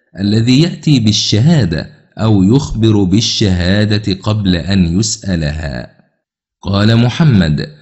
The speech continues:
"وبهذا نأخذ من كانت عنده شهادة لإنسان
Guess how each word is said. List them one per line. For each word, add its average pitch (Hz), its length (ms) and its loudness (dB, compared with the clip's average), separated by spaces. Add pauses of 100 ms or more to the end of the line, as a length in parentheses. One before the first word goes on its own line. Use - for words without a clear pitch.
(140)
"وبهذا 123 580 4
نأخذ 95 480 0
من 82 220 0
كانت 95 380 0
عنده 110 480 2
شهادة 101 720 0
لإنسان 98 1040 0